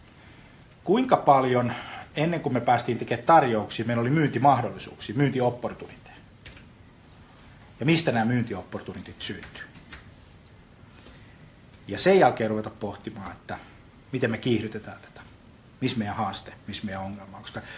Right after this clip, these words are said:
voi olla, että se ongelma ei liity ollenkaan siihen, että mitä myynti tekee töitä. Voi olla, että se suunta on täysin väärä.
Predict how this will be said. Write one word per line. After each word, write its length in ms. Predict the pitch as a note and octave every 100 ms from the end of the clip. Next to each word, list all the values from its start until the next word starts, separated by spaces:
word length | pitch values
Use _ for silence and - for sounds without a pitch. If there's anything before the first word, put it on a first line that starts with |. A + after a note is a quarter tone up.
| -
voi 160 | C3 D3+
olla, 160 | F3 C#3
että 120 | -
se 60 |
ongelma 400 | C#3+ D3+ B2+ A2
ei 100 | G#2+
liity 240 | A2 A2+ -
ollenkaan 540 | D#3+ F#3+ E3+ A2+ G#2 G2+
siihen, 300 | A2+ G#2 G2
että 120 | -
mitä 140 | A2
myynti 280 | A2+ A#2+ A#2
tekee 260 | A2+ G#2 G2
töitä. 340 | G#2 G2 - - - - - - - -
Voi 160 | B2+
olla, 160 | B2 A#2+
että 140 | A#2
se 100 | B2
suunta 380 | - F#3+ D#3 A2+
on 80 | G2
täysin 360 | G#2+ G2+ G#2 G2
väärä. 320 | G2 F#2+